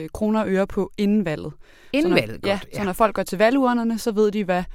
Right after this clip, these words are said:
Speaker 1: Venstre synes, at en pakke cigaretter skal koste. Og
Speaker 2: Ja.
Speaker 1: det har de fleste andre partier jo også gjort.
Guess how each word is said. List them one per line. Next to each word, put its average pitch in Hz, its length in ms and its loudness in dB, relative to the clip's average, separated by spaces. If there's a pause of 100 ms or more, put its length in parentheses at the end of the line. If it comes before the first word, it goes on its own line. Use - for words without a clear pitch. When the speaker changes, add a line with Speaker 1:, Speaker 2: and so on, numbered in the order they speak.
(100)
Speaker 1:
Venstre 180 380 -4
synes, 170 380 -6
at - 80 -8
en 170 80 -4
pakke 151 240 -12
cigaretter 147 380 -10
skal 151 140 -14
koste. - 320 -12
Og 147 60 -4
Speaker 2:
Ja. 190 60 -4
Speaker 1:
det 202 80 -2
har 220 80 2
de 196 120 -6
fleste - 260 -2
andre 208 240 0
partier 208 400 -4
jo 180 120 -2
også 151 200 -8
gjort. - 280 -4